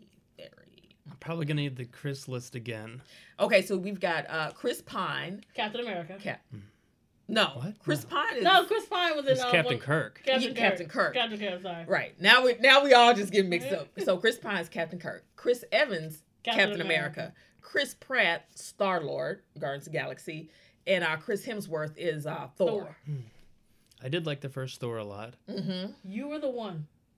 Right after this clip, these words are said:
Speaker 2: J-, it's the one, I, I liked it. It was like a stage piece almost. It was
Speaker 3: It
Speaker 2: set
Speaker 3: was.
Speaker 2: in,
Speaker 3: It
Speaker 2: like,
Speaker 3: was
Speaker 2: a
Speaker 3: very,
Speaker 2: very small
Speaker 3: it was very Rana.
Speaker 1: It was.
Speaker 3: It was very Kenneth Branagh.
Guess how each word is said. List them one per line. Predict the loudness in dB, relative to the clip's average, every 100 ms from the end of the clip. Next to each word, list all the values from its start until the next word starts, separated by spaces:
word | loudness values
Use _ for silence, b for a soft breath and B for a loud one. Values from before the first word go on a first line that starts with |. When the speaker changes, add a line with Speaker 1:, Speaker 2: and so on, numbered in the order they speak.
| _ _ _ _ -18
Speaker 2:
J-, | -16 -14
it's | -16 -8
the | -8
one, | -6
I, | -4
I | -4 -4
liked | -4 -4 -2
it. | -2
It |
was | -2 -2 -2
like | -2 -2
a | -4
stage | -4 -10 -4 -2 0 -4 -4
piece | -4 -4
almost. | -6 -6 -8 -10 -16 -20 -14
It |
was | -8 0
Speaker 3:
It | 6
Speaker 2:
set |
Speaker 3:
was. | 6 6
Speaker 2:
in, |
Speaker 3:
It | 2
Speaker 2:
like, | 0
Speaker 3:
was |
Speaker 2:
a |
Speaker 3:
very, | 4 6
Speaker 2:
very | 6
small | 2 4 6
Speaker 3:
it |
was | 6
very | 6 6 4
Rana. | 0 -2 -6
Speaker 1:
It | -8
was. | -2 -2 -2 -8 -20 _ _ _ _ -4
Speaker 3:
It |
was | -4
very | -2 -2 0
Kenneth | -2 -2
Branagh. | -4 -8 -12